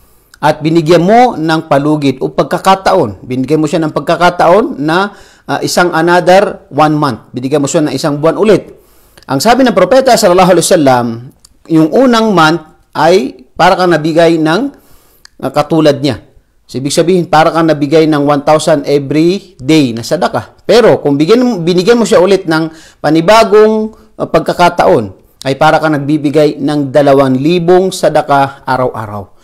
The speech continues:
So, dito makikita natin na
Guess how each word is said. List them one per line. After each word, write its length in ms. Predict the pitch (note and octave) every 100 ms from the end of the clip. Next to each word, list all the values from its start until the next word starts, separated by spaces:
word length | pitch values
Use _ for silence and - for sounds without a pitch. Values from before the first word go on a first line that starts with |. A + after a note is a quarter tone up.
| _ _
So, 160 | D3
dito 160 | A3 A#3+
makikita 480 | A3 G#3 A3 G#3+ F#3+
natin 560 | F3+ F3+ C3+ B2 B2 - _ _ _ _
na 520 | D#3+ F3+ G#3 A3+ D#3+